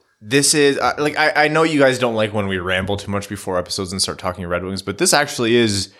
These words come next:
super important for another reason. We remembered this year.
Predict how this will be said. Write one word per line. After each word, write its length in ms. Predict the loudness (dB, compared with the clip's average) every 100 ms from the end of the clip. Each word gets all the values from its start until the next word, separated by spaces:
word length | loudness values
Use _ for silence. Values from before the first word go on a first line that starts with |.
| -20 -20 _ _
super 440 | 0 2 2 2 2
important 640 | 2 2 2 0 -6 -8 -8
for 160 | 0 4
another 300 | 4 4 4
reason. 420 | 4 2 0 -4 -14 -20 _ -6
We 120 | -4
remembered 560 | -2 0 2 2 0 -2
this 220 | -2 0
year. 240 | 0 -2